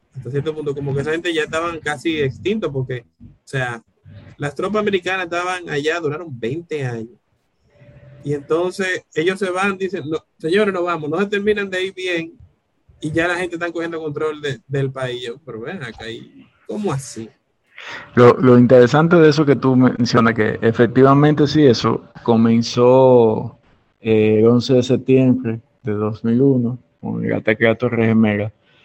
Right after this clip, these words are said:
Speaker 1: Ujú.
Speaker 2: Pero lo interesante de eso es que de los que cometieron el atentado, los cinco que participaron en el secuestro de los aviones, creo que eran cinco, eran s-, á-, árabes saudíes. Osama Bin Laden es árabe saudí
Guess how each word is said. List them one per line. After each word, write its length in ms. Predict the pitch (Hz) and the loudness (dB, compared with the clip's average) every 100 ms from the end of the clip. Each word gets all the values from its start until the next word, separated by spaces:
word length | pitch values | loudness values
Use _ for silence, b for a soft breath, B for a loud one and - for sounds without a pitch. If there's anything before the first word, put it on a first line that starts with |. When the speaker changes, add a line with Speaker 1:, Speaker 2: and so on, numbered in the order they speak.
| _ - | _ -10
Speaker 1:
Ujú. 160 | 135 | -6
Speaker 2:
Pero 180 | 131 127 | 2 4
lo 40 | 131 | 4
interesante 560 | 131 135 131 147 165 185 | 6 4 4 0 0 4
de 160 | 165 | 6
eso 260 | 147 147 131 | 6 6 6
es 140 | 123 120 - _ | 6 4 -10 _
que 220 | - 127 | 2 4
de 100 | 120 | 6
los 240 | 123 123 - | 4 2 0
que 180 | 123 | -4
cometieron 540 | 117 117 120 117 147 175 | 0 2 2 4 2 4
el 80 | 175 | 2
atentado, 720 | 165 160 131 117 113 113 127 _ _ _ _ _ 127 | 2 2 4 4 4 0 -4 _ _ _ _ _ 2
los 200 | 123 - | 2 4
cinco 380 | 185 196 156 | 4 4 4
que 80 | 131 | 2
participaron 680 | 123 117 120 110 120 127 143 | 2 0 -2 -6 0 0 2
en 60 | 143 | -2
el 60 | 123 | -2
secuestro 460 | 131 131 131 139 | -2 -2 -2 0
de 100 | 127 | 2
los 120 | 123 | 4
aviones, 520 | 120 117 113 110 110 - | 4 4 2 0 -4 -8
creo 120 | - 117 | -14 -8
que 100 | 127 | -4
eran 120 | 123 | -4
cinco, 480 | 110 123 110 98 110 _ - | -4 -4 -4 -6 -14 _ 0
eran 360 | 123 143 147 143 | 2 4 4 2
s-, 220 | 143 - - | -2 -4 2
á-, 200 | 127 - | 2 4
árabes 360 | 135 135 135 127 | 4 4 4 2
saudíes. 640 | 127 123 151 117 110 - _ _ _ _ _ - - | 2 4 4 4 0 -8 _ _ _ _ _ -20 2
Osama 420 | 131 127 147 196 | 2 4 4 6
Bin 220 | 196 175 143 | 6 6 6
Laden 540 | 117 113 131 185 202 | 6 4 2 0 -2
es 240 | 139 131 - | -2 -2 0
árabe 360 | 139 135 127 123 | 2 4 4 4
saudí 500 | - 110 131 165 | 0 0 2 0